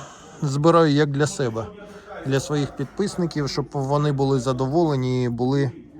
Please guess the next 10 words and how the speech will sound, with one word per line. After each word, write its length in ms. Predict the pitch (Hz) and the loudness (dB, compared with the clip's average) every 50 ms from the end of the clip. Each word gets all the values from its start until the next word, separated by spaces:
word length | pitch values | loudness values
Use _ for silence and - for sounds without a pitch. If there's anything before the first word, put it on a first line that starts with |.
| - - - - - 127 123 107 101 98 127 123 117 107 101 110 113 104 - 113 110 101 90 90 87 - - - - - - - - - - - - - - - - - - - - - - - - - - - - - 202 170 151 165 185 190 | -20 -20 -20 -20 -20 -20 -20 -20 -20 -20 -20 -20 -20 -20 -20 -20 -20 -20 -20 -20 -20 -20 -20 -20 -20 -20 -20 -20 -20 -20 -20 -20 -20 -20 -20 -20 -20 -20 -20 -20 -20 -20 -20 -20 -20 -20 -20 -20 -20 -20 -20 -20 -18 -12 -10 -10 -10 -10 -6 -2
мали 360 | 151 143 156 160 160 151 139 | 2 4 6 6 6 4 2
такі 340 | 123 143 131 - - 143 143 | 2 -2 -4 -2 2 2 2
речі. 420 | 131 131 123 120 - - 135 123 - - - - - - - - - - - - - - - - - - - - - 233 - 226 226 226 - 214 214 214 214 208 208 202 - 202 - - - - - | 4 4 2 0 -2 -2 -4 -6 -6 -8 -12 -14 -14 -14 -14 -16 -16 -6 -2 -2 -2 -2 -2 -8 -8 -8 -8 -8 -8 -10 -12 -14 -14 -14 -14 -14 -14 -14 -12 -10 -8 -4 -4 -2 -2 -4 -6 -2 2
Так, 340 | - 208 196 151 - - | 6 6 6 6 4 2
що 160 | - - 196 196 | 2 2 2 2
тут 200 | - 160 - 147 | 2 0 -2 0
вам? 300 | 143 143 135 131 127 117 113 - - - | 0 0 0 0 -2 -6 -8 -10 -12 -10
Швейна 400 | - - - 180 185 180 165 165 | -8 -4 -2 -2 0 0 0 0
машинка? 540 | 156 156 156 - - 165 147 139 - - 127 | 0 0 -2 -2 -2 -2 -2 -2 -2 -2 -2
Ні. 360 | 127 139 160 190 233 262 254 | 0 0 -2 -2 -2 0 0